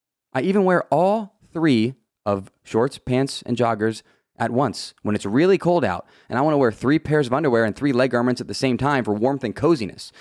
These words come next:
And yes, I said three pairs of underwear because Bird Dog's leg garments have a built-in liner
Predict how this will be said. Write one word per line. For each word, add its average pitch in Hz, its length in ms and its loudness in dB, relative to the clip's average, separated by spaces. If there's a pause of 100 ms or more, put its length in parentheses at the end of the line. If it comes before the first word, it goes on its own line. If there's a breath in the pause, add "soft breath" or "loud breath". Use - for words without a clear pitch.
(200 loud breath)
And 98 80 -4
yes, 127 380 -2 (460)
I 127 80 -6
said 135 200 0
three 165 280 -4
pairs 180 280 -2
of 110 100 -8
underwear 107 460 0 (340 soft breath)
because 156 200 0
Bird 170 260 0
Dog's 196 280 0
leg 123 240 0
garments 90 420 -2
have 104 120 -2
a 101 80 0
built-in 139 500 2
liner 113 420 -2